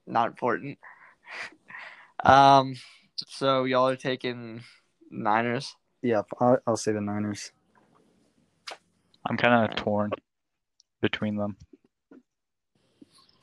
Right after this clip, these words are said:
Speaker 1: You can hop on the Cowboys wagon.
Speaker 3: Yeah, but they're
Speaker 1: man.
Speaker 3: so disappointing. <laughs> Like, every time.
Speaker 1: You're disappointing.
Speaker 3: So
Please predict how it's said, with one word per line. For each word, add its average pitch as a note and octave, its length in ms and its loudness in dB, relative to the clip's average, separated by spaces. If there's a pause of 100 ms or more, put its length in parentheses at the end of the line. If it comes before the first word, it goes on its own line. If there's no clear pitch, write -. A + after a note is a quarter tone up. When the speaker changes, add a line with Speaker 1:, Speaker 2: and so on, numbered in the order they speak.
(360)
Speaker 1:
You F3 100 -2
can C#3 140 6
hop C3+ 300 6
on C#3+ 220 4
the C3+ 120 -6
Cowboys B2+ 680 0
wagon. A#2+ 520 -4
Speaker 3:
Yeah, A2+ 140 4
but A2 120 0
they're A#2 100 6
Speaker 1:
man. - 60 0
Speaker 3:
so B2 140 8
disappointing. G#2 800 0 (220)
<laughs> - 180 -12 (360)
Like, G#2+ 200 0
every A#2 240 2
time. G#2 260 -2
Speaker 1:
You're D#3+ 220 4
disappointing. C3+ 680 0 (480)
Speaker 3:
So A2 240 0